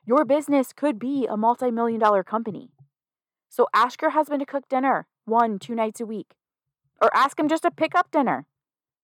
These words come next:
Ask him to take the kids out for donuts on a Saturday morning so you can have just one hour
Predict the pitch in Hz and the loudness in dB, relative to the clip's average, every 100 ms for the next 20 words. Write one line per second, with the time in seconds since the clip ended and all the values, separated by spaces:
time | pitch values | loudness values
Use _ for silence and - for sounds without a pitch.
0 | _ _ _ _ _ _ _ _ _ _ | _ _ _ _ _ _ _ _ _ _
1 | 233 285 - 330 320 339 302 311 - 311 | 0 0 2 0 2 0 0 -2 -2 0
2 | 302 294 - 277 269 302 254 240 247 247 | 2 2 2 2 2 4 2 4 0 2
3 | 269 269 277 269 254 285 226 175 233 233 | 2 2 2 0 2 2 0 -6 -8 -6
4 | 247 240 247 220 226 190 202 254 240 262 | -6 0 0 0 -8 -8 -2 0 2 2
5 | 247 180 | 2 0